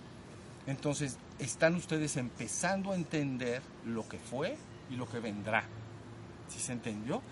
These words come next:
Lo que fue es el mundo espiritual matizado y repleto de sistemas de creencias,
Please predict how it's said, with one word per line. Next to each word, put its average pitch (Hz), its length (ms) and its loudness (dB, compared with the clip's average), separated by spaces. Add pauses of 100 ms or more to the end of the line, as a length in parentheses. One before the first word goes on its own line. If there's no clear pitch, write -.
(400)
Lo 127 180 2
que 113 140 -2
fue 285 380 4 (1200)
es 156 320 4 (120)
el 131 160 0
mundo 160 320 4
espiritual 147 680 4
matizado 147 960 4
y 165 40 4
repleto 160 640 2
de 139 80 -2
sistemas 147 640 4
de 117 100 -4
creencias, - 720 -4